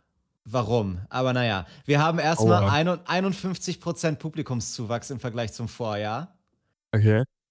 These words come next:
Speaker 1: Number
Speaker 2: Das ist
Speaker 1: go
Speaker 2: so
Speaker 1: up.
Speaker 2: gut.
Speaker 1: Ja, to the moon, glau-, sag ich jetzt einfach mal.
Speaker 2: Okay, to the moon.
Speaker 1: Äh, zweihundertvierunddreißig Prozent Zuwachs von neuen HörerInnen im Vergleich zum Vorjahr.
Speaker 2: Okay, krass.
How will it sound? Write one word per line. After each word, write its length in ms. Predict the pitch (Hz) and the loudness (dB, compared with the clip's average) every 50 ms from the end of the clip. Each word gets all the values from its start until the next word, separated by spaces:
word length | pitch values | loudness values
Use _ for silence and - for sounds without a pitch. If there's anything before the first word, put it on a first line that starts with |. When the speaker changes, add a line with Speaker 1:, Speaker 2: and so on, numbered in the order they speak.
| _ 127 | _ -2
Speaker 1:
Number 140 | 131 131 107 131 | 0 2 4 4
Speaker 2:
Das 100 | 123 110 | 4 4
ist 60 | 123 | 4
Speaker 1:
go 80 | 123 120 | 2 2
Speaker 2:
so 0 | |
Speaker 1:
up. 200 | 120 123 - - | 2 0 0 0
Speaker 2:
gut. 160 | 131 147 147 - _ _ _ _ _ _ _ _ _ _ _ _ _ - | 0 0 0 -2 _ _ _ _ _ _ _ _ _ _ _ _ _ -6
Speaker 1:
Ja, 100 | 123 113 | -6 -6
to 180 | 107 - 147 147 | -6 -6 -6 -4
the 100 | 127 135 | -2 -2
moon, 420 | 123 123 123 131 151 185 202 - - - 113 | -2 -2 -2 -2 -2 -4 -6 -10 -14 -20 -18
glau-, 240 | - 120 120 120 113 117 | -10 -8 -6 -6 -6 -6
sag 160 | 117 120 120 | -6 -6 -6
ich 80 | 127 | -6
jetzt 140 | 135 131 - | -6 -6 -8
einfach 220 | 139 135 123 147 143 | -10 -10 -10 -8 -8
mal. 260 | 139 143 160 208 214 _ _ _ _ _ _ _ _ _ _ - | -8 -8 -10 -10 -14 _ _ _ _ _ _ _ _ _ _ 0
Speaker 2:
Okay, 280 | 117 110 - 127 117 113 | 0 2 6 6 6 6
to 160 | - - 123 117 | 6 4 4 6
the 40 | |
moon. 340 | 110 110 113 123 135 151 156 - _ _ _ _ _ _ _ - | 6 6 6 4 4 2 0 -4 _ _ _ _ _ _ _ -6
Speaker 1:
Äh, 220 | 135 135 131 127 | -4 -4 -2 -4
zweihundertvierunddreißig 1200 | - - - 151 156 170 180 180 170 165 - - - 196 220 214 190 165 143 139 143 - 151 - - | -4 -2 0 0 2 2 2 0 0 -2 -4 -4 -4 -2 -2 -2 0 0 0 0 0 -2 -4 -8 -8
Prozent 640 | - 147 139 - - 147 135 139 143 143 - - - _ _ | -8 -8 -8 -4 -4 -2 -2 -2 -4 -6 -10 -14 -20 _ _
Zuwachs 480 | - - - 156 147 135 147 143 - - | -12 -10 -8 -6 -4 -2 -4 -4 -4 -6
von 280 | - 151 139 139 139 135 | -6 -6 -6 -4 -4 -4
neuen 360 | 135 139 139 139 139 127 117 | -4 -4 -4 -4 -4 -4 -4
HörerInnen 580 | 147 165 170 143 139 - 120 123 117 117 131 | -4 -4 -2 -4 -4 -4 -4 -6 -6 -6 -8
im 160 | - - 127 120 | -8 -10 -12 -10
Vergleich 420 | - 131 113 104 113 110 107 104 | -8 -8 -6 -6 -6 -6 -6 -6
zum 180 | - - 120 110 | -8 -10 -10 -10
Vorjahr. 760 | - - 113 104 101 98 98 101 101 104 120 160 - _ _ _ _ _ _ _ _ _ _ _ _ - | -10 -8 -8 -6 -4 -4 -4 -4 -4 -6 -6 -8 -10 _ _ _ _ _ _ _ _ _ _ _ _ 0
Speaker 2:
Okay, 180 | 117 113 110 | 0 0 0
krass. 400 | - - - 107 110 117 - - | 0 -2 -2 0 0 0 -2 -6